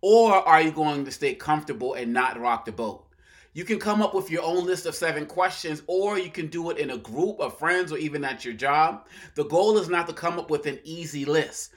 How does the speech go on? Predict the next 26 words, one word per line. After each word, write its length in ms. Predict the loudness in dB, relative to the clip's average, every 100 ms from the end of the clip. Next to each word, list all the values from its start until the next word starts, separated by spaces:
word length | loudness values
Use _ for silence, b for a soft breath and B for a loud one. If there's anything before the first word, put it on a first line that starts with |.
| B B
This 200 | 0 0
should 180 | 0 -6
be 180 | -6 -4
a 60 |
list 280 | -2 -2 -2
that 120 | -6
challenges 640 | -6 2 4 2 -2 -8 -8
you 240 | -8 -10 -12 B
to 120 | -8
become 380 | -6 -4 -6 -8 -6
better 320 | 0 2 2
on 240 | 2 0
this 160 | -2 -6
journey. 400 | -4 -4 -4 -8 -16 B B
The 100 | -8
reason 380 | -4 -4 -2 0
why 140 | 2
the 80 | 0
rule 200 | 0 -4
of 80 | -4
seven 300 | -4 -4 -4
can 100 | -8
be 120 | -10
powerful 680 | -12 -10 -4 0 0 -2 -2
is 220 | -2 -6
because 420 | -12 -8 -4 -4